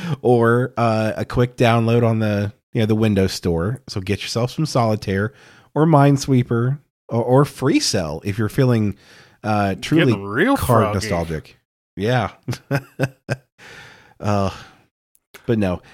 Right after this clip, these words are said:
Speaker 1: I, I, I have tried the, you know, if, if everybody in the office is gone, like, bring in an Xbox. This has been a long time ago. Um, but, like, it was just me and one other guy, and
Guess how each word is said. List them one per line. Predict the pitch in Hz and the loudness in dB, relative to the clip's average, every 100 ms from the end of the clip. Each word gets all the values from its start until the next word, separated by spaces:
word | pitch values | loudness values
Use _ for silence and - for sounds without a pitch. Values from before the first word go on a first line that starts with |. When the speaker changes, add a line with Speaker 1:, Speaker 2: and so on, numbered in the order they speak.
| - | -10
Speaker 1:
I, | 104 | -2
I, | - 143 113 | 2 4 4
I | |
have | 139 180 | 4 2
tried | - 143 135 123 | 2 4 4 4
the, | 113 110 104 - _ | 0 0 -2 -4 _
you | 104 | -6
know, | 101 | -4
if, | 104 - | -4 -4
if | 110 117 | -2 2
everybody | 127 123 117 | 4 4 4
in | 110 | 2
the | |
office | 107 104 101 | 0 -2 -8
is | 101 | -4
gone, | 113 104 | -2 0
like, | 98 92 | -2 -4
bring | 110 104 | -2 0
in | 104 98 98 90 | 0 0 -2 -4
an | 87 87 | -6 -4
Xbox. | 95 - 107 113 - - - - - | -6 -4 -4 -2 -4 -10 -20 -12 -4
This | 156 | -2
has | 156 | 2
been | 123 | 2
a | 98 | 2
long | 98 90 | 0 0
time | - 120 | -2 -2
ago. | 95 71 71 - - - _ | -2 -4 -8 -12 -20 -20 _
Um, | 101 98 90 85 80 _ _ - | -4 -2 -2 -4 -8 _ _ -2
but, | 107 82 | 0 0
like, | 101 - | -2 -4
it | - | 0
was | 120 | 0
just | 101 92 | 0 -2
me | 113 | 0
and | 117 | 2
one | 117 113 | 2 0
other | 101 | 0
guy, | 107 107 104 101 - - | 0 0 0 -2 -8 -10
and | 92 98 95 92 90 | -4 -2 -2 -2 -6